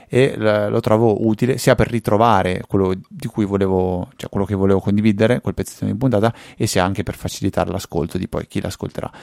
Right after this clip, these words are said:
Mentre i capitoli all'interno della, dell'ascolto, diciamo, del primo ascolto in dire-, in, non in diretta, ma diciamo, eh, quando esce la puntata, non, onestamente non li sfrutto mai, mai, mai, mai, mai,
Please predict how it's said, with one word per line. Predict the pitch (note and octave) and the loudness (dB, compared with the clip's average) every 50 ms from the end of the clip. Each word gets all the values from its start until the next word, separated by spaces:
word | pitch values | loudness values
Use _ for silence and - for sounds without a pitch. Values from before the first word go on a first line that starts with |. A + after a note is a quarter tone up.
| - - - | -20 -12 0
Mentre | - A#2 A#2 A#2 A2+ A2+ | 4 4 4 6 4 2
i | A2 | 2
capitoli | - B2+ A#2 A#2 G#2 - G2 G2 G2+ F#2+ - - _ - - | 2 2 2 2 0 0 0 0 0 -2 -6 -8 _ -20 -6
all'interno | - G#2+ G#2 G#2 G#2 G#2+ G#2 G#2 G#2 - A#2 A#2 A2+ G2+ F#2+ G2 F#2+ F#2+ | -2 0 2 4 4 2 2 0 0 2 4 4 4 4 2 0 -2 -2
della, | F#2+ F#2 F#2+ F#2+ F#2 F#2 F#2 F#2 F#2 F#2 - - - - - _ _ _ | -2 0 0 0 0 0 0 0 -2 -4 -8 -12 -18 -20 -20 _ _ _
dell'ascolto, | G#2+ G2 G2 G2 F#2+ - - - A2+ G#2 G2 - G#2 G2 G2 F#2+ G2 | 2 4 4 4 2 2 4 4 6 6 6 4 2 2 2 2 0
diciamo, | G2 G2 - G2 G2 F#2+ F#2 - - | -2 -2 -2 -2 0 -2 -4 -6 -8
del | - G#2 F#2+ F#2 | -6 -6 -6 -2
primo | - C#3 D3 B2 G#2 | 2 4 4 4 4
ascolto | F#2 - - A2+ G2 - - | 2 2 2 2 2 2 0
in | F#2+ | 0
dire-, | G2 G#2+ G#2 - | 0 0 0 0
in, | - G#2+ G2+ F#2 F2+ F2+ F2+ | -2 -2 -2 -2 -4 -4 -4
non | G2 G2 G#2 | -4 -2 -2
in | G2+ | -2
diretta, | F#2+ F#2+ G2 G2 F#2 F2+ - - F#2 | -2 -2 -2 -2 -2 -4 -4 -6 -6
ma | F#2 F#2 | -4 -4
diciamo, | F#2 - - F2+ F#2 F2+ E2+ - - - - - _ _ | -4 -4 -4 -4 -4 -4 -4 -8 -14 -20 -20 -20 _ _
eh, | - F#2 F2+ | -6 -6 -6
quando | G2 - G2 G2+ G2+ | -4 -2 0 0 0
esce | F#2+ - - | 0 2 0
la | G2 G2 | 0 2
puntata, | - A#2 G#2+ - G2 G2 G2 | 2 2 2 2 2 2 2
non, | F#2+ F#2 F#2 F#2 G2 | 0 -2 -4 -6 -6
onestamente | G2+ G2 G2 - G#2+ G#2+ G#2 - A2+ | -4 -6 -4 0 0 0 2 2 2
non | G#2 | 2
li | G2 F#2 | 2 0
sfrutto | - - - G2 F#2 - G2+ - | -4 -4 -6 -6 -4 -4 -4 -2
mai, | - G2+ G2+ G2+ G#2 G#2 | 2 4 4 4 4 4
mai, | G2+ G2+ G2+ G2+ | 2 2 2 2
mai, | G2+ G2 F#2+ G2 G2 | 2 0 0 0 0
mai, | G2 G#2 A2+ A#2 | 0 2 2 2
mai, | G#2 G2 G2 G2+ G#2 | 2 2 2 0 -2